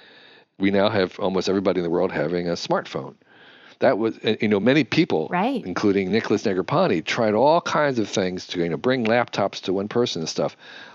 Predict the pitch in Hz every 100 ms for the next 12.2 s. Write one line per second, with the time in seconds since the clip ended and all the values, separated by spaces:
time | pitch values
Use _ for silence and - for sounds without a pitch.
0 | - 82 107 127 120 - - 85 - 92
1 | 92 95 - 92 110 139 151 143 123 -
2 | 98 90 90 110 107 92 90 - 113 127
3 | 123 120 - 85 107 120 85 71 - 90
4 | 90 78 78 - - - - - - 117
5 | - 104 90 80 85 90 82 78 76 _
6 | _ _ _ _ _ _ _ - 95 85
7 | 92 78 104 98 113 104 - 151 123 110
8 | 110 110 - - 110 104 90 98 85 71
9 | - - - _ - 117 117 107 98 113
10 | - - - 180 175 160 170 139 170 170
11 | 165 165 175 - 196 196 - 117 117 110
12 | -